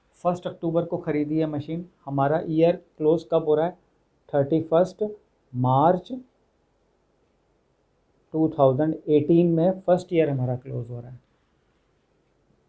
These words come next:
By depreciation कितना अमाउंट आएगा डेप्रिसिएशन का, एक लाख पचास हज़ार की कॉस्ट है, अगर फुल ईयर का कैलकुलेट करना तो आप सीधा सीधा कह देते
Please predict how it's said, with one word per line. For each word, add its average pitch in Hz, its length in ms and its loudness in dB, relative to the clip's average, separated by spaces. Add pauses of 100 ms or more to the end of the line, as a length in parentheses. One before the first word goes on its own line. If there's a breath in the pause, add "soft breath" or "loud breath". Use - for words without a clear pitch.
(680)
By 143 640 -2
depreciation 127 680 -4 (220)
कितना 165 280 -2
अमाउंट 165 320 4
आएगा 151 280 4
डेप्रिसिएशन 147 680 -2
का, 175 180 -12 (2500)
एक 170 240 2
लाख 170 300 0
पचास 156 380 -4
हज़ार 160 260 2
की 175 180 -8
कॉस्ट 139 400 -2
है, 151 160 -12 (1000)
अगर 156 300 6
फुल 190 280 2
ईयर 175 240 8
का 175 200 -4
कैलकुलेट 160 500 -2
करना 156 400 -6 (380)
तो 175 40 -2
आप 175 180 -4
सीधा 202 340 2
सीधा 180 320 -2
कह 160 200 -2
देते 156 320 -4